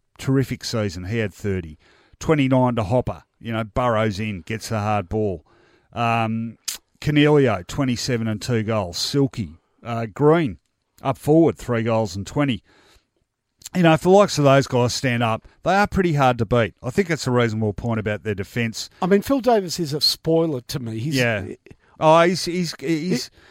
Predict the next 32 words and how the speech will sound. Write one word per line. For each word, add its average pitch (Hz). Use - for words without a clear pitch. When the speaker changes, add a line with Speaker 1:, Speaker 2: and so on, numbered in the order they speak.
Speaker 1:
he's 160
got 202
more 151
aspects 123
to 131
his 113
game 117
than 107
he 107
did 113
have, 107
I 87
think. -
Speaker 2:
Look, 208
he's 190
good. 220
I 185
think 208
they 180
need 156
one 160
more 156
player 143
like 131
him, 151
one 156
big, 151
solid, 143
tall 143
defender, 131
more 151
reliable. 143